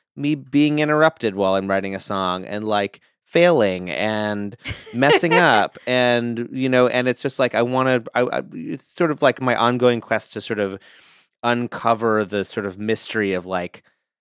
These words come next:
Speaker 1: you know, cr-, creating things is not a straight line. It's a, it's a, it's a weavy, windy, every which way thing. And that's sort of what the podcast is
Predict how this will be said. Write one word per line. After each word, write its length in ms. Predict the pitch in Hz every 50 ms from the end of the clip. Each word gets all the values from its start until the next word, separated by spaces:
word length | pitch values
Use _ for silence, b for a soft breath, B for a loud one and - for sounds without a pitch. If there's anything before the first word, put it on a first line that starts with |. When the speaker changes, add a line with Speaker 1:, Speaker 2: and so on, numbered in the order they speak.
| _ _ _ _ _ _ _ _ -
Speaker 1:
you 180 | - 123 113
know, 320 | 101 95 87 85 82 85 - _ - 110 - - - -
cr-, 160 | - - 135 117
creating 480 | - - - 139 139 135 135 131 120
things 280 | - 123 110 104 95 101
is 160 | 101 95 92
not 320 | 104 104 104 101 101 92
a 60 | 92 95
straight 320 | - - - 107 95 64
line. 340 | 101 95 92 82 78 78 85
It's 200 | 87 - - -
a, 240 | 87 85 85 87 82 _ -
it's 180 | 98 - -
a, 200 | 98 87 87 87 - _ -
it's 160 | 98 - -
a 60 | 90
weavy, 840 | 90 87 87 98 107 110 110 101 107 107 104 101 98 98 98 95
windy, 1120 | 92 92 90 92 92 90 95 98 98 98 95 98 95 95 92 90 90 87 90 90 90 87 - -
every 300 | - 98 98 92 101 92
which 220 | 90 92 90 - -
way 180 | 98 95 92
thing. 260 | - - 90 85 85 87
And 120 | 92 101
that's 180 | 98 95 - -
sort 160 | - 104 92
of 100 | 98 92
what 200 | 98 90 - _ b b b b b b b _
the 80 | - 95
podcast 480 | - 98 90 90 - 92 87 - -
is 300 | 95 90 85 82 - -